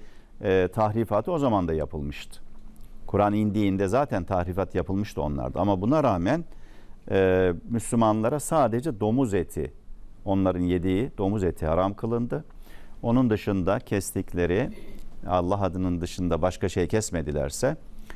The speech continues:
e, hayvan murdar değilse helal kılındı. Şimdi böyle baktığımızda bir de şu olayı da söyleyeyim. Bugün Hazreti Ebubekir'i şimdi anlatacağım.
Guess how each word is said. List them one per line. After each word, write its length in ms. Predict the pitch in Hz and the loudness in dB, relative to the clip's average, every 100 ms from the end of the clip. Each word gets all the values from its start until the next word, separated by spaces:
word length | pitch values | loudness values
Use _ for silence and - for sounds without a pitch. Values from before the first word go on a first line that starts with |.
| - - - | -12 -10 -2
e, 240 | 90 87 85 | 2 2 4
hayvan 340 | 101 98 90 | 2 2 2
murdar 480 | 90 101 95 95 85 | 2 2 4 2 2
değilse 520 | 98 123 - 123 165 - - - - - - | 2 0 -2 -4 -4 -8 -12 -12 -12 -14 -6
helal 280 | 117 113 107 | 2 4 4
kılındı. 420 | - 73 65 58 - - - - - - | 0 -8 -8 -10 -14 -14 -14 -14 -16 -10
Şimdi 320 | - 156 151 | -2 0 2
böyle 260 | 143 151 139 | 4 4 4
baktığımızda 720 | 120 - 120 113 90 - 123 | 2 2 -2 -2 0 -2 0
bir 220 | 139 120 | 2 4
de 200 | 107 - | 2 2
şu 160 | - 123 | 0 2
olayı 360 | 92 80 76 | 2 2 0
da 160 | 76 - | -2 -4
söyleyeyim. 540 | - - 98 85 113 110 | -6 0 2 4 2 0
Bugün 180 | 92 87 | 0 2
Hazreti 340 | 87 85 - | 2 0 0
Ebubekir'i 380 | 80 80 80 78 | 0 0 0 -2
şimdi 300 | - 87 82 | 0 2 2
anlatacağım. 600 | 90 87 90 113 123 | 2 2 2 0 0